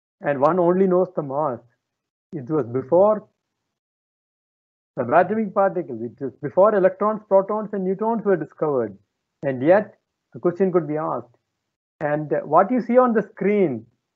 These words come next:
now is the struggle that, uh, Mendeleev had. He had written down, he had written down the elements, tried to organize it in many, many different ways.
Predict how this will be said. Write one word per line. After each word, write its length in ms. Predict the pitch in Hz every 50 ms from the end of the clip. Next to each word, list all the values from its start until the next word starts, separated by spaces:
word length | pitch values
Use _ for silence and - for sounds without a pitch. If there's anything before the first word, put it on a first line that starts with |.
| _ _ _ _
now 520 | 147 160 180 196 185 156 131 120 120 123 123 _ _ _ _ _ _ _ _
is 260 | 196 202 233 240 - - _
the 180 | 190 202 240 240
struggle 500 | 233 - _ - 185 190 196 262 269 254
that, 260 | 202 233 233 202 196 - -
uh, 200 | 185 180 180 175 165
Mendeleev 500 | 165 170 196 190 214 214 233 240 208 - -
had. 400 | 196 202 196 170 143 120 110 - _ _ _ _ _ _ _
He 100 | 208 185
had 200 | 214 214 185 170
written 280 | 202 202 269 277 285
down, 480 | 240 214 175 165 156 156 170 208 208 - _ _ _ _ _ _ _ _ _
he 80 | - 185
had 220 | 190 208 208 180
written 320 | 208 220 208 262 262 254 233
down 580 | 247 240 247 254 254 247 240 233 202 - -
the 100 | 190 214
elements, 560 | 190 220 220 226 220 226 233 220 208 - - _ _ - _ _ _
tried 200 | 190 214 247 226
to 40 | 262
organize 480 | 240 240 226 208 233 233 247 247 233 233
it 100 | 247 208
in 140 | 240 226 220
many, 220 | 233 233 233 240
many 200 | 233 233 226 226
different 380 | 185 202 - 202 202 202 190 175
ways. 300 | 170 156 139 127 113